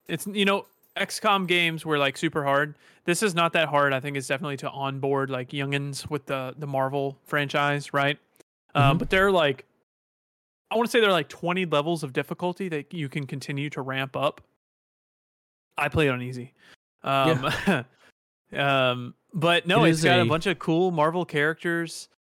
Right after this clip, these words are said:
Speaker 2: I called this
Speaker 1: Um,
Speaker 2: game a fucking time goblin because it is absurd
Speaker 1: It's
Speaker 2: how much it asks of you.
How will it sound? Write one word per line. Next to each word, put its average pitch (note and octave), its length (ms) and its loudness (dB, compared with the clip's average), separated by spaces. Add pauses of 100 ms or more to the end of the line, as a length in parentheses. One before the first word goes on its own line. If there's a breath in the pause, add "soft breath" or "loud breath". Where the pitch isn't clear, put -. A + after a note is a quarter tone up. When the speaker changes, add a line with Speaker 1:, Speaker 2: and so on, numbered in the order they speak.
(220)
Speaker 2:
I - 200 -2
called F3+ 200 2
this C#3+ 140 2
Speaker 1:
Um, - 60 -8
Speaker 2:
game B2 460 2 (120)
a A2 100 0
fucking G#2+ 380 -2
time G#2 560 0
goblin F2 540 -8
because G#2 400 -2 (120)
it C3 120 0
is A2+ 340 0 (500 soft breath)
absurd B2 640 2
Speaker 1:
It's A#2+ 80 -2
Speaker 2:
how G#2+ 160 -2
much A2 320 -2
it G2+ 200 -6
asks G2+ 440 -6
of G#2 160 -10
you. - 220 -14